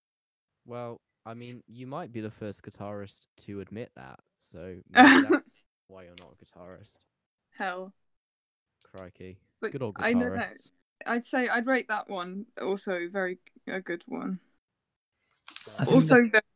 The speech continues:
Speaker 3: the thing about I Don't Wanna Be You Anymore, I think when it is the, when it picks up in the, um, second half,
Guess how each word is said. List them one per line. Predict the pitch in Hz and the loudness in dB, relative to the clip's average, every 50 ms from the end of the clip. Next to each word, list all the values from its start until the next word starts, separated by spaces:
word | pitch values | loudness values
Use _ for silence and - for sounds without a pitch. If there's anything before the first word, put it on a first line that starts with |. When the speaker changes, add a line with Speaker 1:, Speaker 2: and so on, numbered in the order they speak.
| _ _ _ _ _ _ _ _ _ - - - - _ _ _ _ _ _ _ _ _ - | _ _ _ _ _ _ _ _ _ -20 -20 -20 -20 _ _ _ _ _ _ _ _ _ -4
Speaker 3:
the | 143 | -2
thing | 135 - 156 151 143 | 0 2 2 2 6
about | 156 151 151 147 139 - - | 10 12 12 12 12 12 12
I | 135 131 | 10 10
Don't | 131 127 123 | 10 10 8
Wanna | 123 117 113 | 8 6 6
Be | 107 113 110 | 6 4 4
You | 107 104 95 | 6 6 6
Anymore, | 92 92 92 92 92 87 87 87 - - - _ _ _ _ _ _ _ _ _ - | 6 4 4 4 4 4 4 4 2 0 -2 _ _ _ _ _ _ _ _ _ -12
I | - | -12
think | - - - 104 95 - - _ _ _ _ _ _ _ _ _ _ _ _ _ _ _ _ _ _ _ _ _ _ _ _ _ _ _ _ _ - | -6 -2 -2 -2 -2 -2 -8 _ _ _ _ _ _ _ _ _ _ _ _ _ _ _ _ _ _ _ _ _ _ _ _ _ _ _ _ _ -2
when | - 113 110 | 2 2 2
it | - - - _ _ _ _ - | 2 0 -4 _ _ _ _ 2
is | 117 113 110 - | 2 2 2 2
the, | - 110 98 95 - _ _ _ _ - - - - _ | 2 2 2 2 0 _ _ _ _ -20 -20 -20 -6 _
when | - 123 117 | 4 4 4
it | - - - | 4 2 -2
picks | - 135 - - - - - | 0 0 0 0 2 6 6
up | 107 - - - | 6 6 6 2
in | 98 92 90 | 0 0 2
the, | 92 92 92 92 92 92 | 2 2 2 2 4 4
um, | 87 87 87 90 92 92 95 - _ _ _ _ _ _ _ - | 4 4 4 2 0 -4 -6 -10 _ _ _ _ _ _ _ -6
second | - - - - - 95 | 0 0 2 2 2 0
half, | 90 98 98 90 80 - 90 - - - | 4 6 6 6 6 4 0 -6 -12 -20